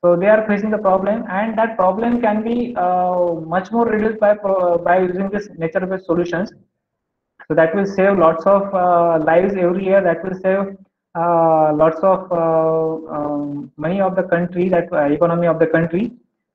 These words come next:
Okay, so they are very good, uh, s-, uh, solution for this, uh, uh, con-, contributing and developing our nation.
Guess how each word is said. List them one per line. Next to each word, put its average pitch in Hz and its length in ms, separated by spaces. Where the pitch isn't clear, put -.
Okay, 165 180
so 170 80
they 185 100
are 208 300
very 196 220
good, 220 240
uh, - 80
s-, - 160
uh, 170 180
solution 196 480
for 180 200
this, 202 240
uh, 180 460
uh, 151 120
con-, 165 380
contributing 185 520
and 180 120
developing 170 380
our 160 140
nation. 151 420